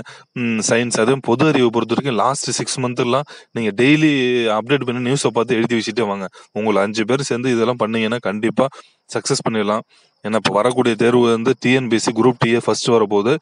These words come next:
அடுத்த வருஷத்துக்கு குரூப் ஃபோர் and வி ஏ வரப்போகுது. கண்டிப்பா நீங்க இப்பில இருந்து படிக்க ஆரம்பிச்சீங்கன்னா, இன்னையில இருந்து நீங்க ஏதோ ஒரு அரசு அதிகாரியா,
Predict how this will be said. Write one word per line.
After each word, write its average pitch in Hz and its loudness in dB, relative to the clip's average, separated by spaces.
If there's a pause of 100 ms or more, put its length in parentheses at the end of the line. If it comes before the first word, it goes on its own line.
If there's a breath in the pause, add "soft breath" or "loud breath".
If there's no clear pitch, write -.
(280 loud breath)
அடுத்த 104 -4
வருஷத்துக்கு 123 0
குரூப் 120 4
ஃபோர் 135 2
and 110 0
வி 110 2
ஏ 117 4
வரப்போகுது. 98 2 (100)
கண்டிப்பா 123 0
நீங்க 117 -4
இப்பில 123 -2
இருந்து 135 -2
படிக்க 117 -2
ஆரம்பிச்சீங்கன்னா, 104 0 (300 soft breath)
இன்னையில 110 0
இருந்து 110 0 (420 soft breath)
நீங்க 101 -2
ஏதோ 110 4
ஒரு 120 4
அரசு 113 2
அதிகாரியா, 107 2